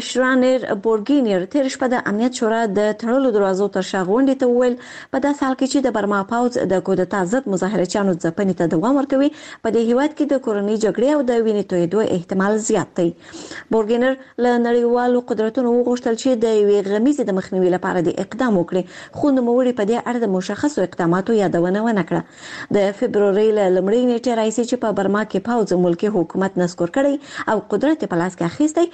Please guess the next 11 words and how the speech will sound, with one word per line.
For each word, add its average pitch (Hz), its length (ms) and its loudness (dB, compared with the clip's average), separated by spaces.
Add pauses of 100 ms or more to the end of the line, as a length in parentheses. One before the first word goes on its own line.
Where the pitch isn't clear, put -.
(300)
تر 311 60 4
اوسه 330 280 0
د 262 40 2 (220)
کودتا 196 340 -2 (120)
ضد 285 180 0
مظاهره 185 360 0 (100)
چیانو 285 280 4
په 247 120 0
ځپنه 262 320 2
کې 302 80 2 (420)
لږ 311 120 0